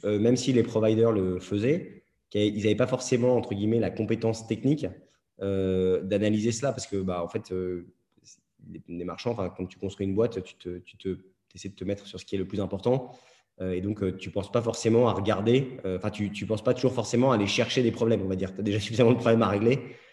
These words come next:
Et donc, le monitoring, en fait, permettait aux marchands de comprendre ça et de quantifier finalement ce qu'il y avait à optimiser.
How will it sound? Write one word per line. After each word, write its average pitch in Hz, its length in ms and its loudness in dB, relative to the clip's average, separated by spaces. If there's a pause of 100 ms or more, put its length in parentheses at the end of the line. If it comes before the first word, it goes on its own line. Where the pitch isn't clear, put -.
(640)
Et - 40 0
donc, 113 160 2
le 123 60 4
monitoring, 135 420 8
en 117 80 6
fait, 143 140 2
permettait 117 300 4
aux 131 60 4
marchands 117 260 2
de 127 80 2
comprendre 117 340 0
ça 147 140 0
et 131 40 0
de 110 100 0
quantifier 127 500 0
finalement 123 320 -2
ce - 80 -8
qu'il 107 120 -2
y 101 40 2
avait 120 140 4
à 113 40 6
optimiser. 98 580 -2